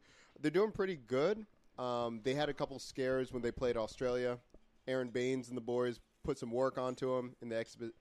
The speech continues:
exhibition game. Uh, since then, they've won four straight. They just beat Greece this morning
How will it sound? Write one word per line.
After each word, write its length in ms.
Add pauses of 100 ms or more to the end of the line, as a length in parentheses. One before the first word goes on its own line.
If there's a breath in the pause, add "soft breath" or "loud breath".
(160)
exhibition 680
game. 340 (460 loud breath)
Uh, 180
since 300
then, 200
they've 160
won 280
four 280
straight. 400
They 120
just 280
beat 300
Greece 340
this 200
morning 440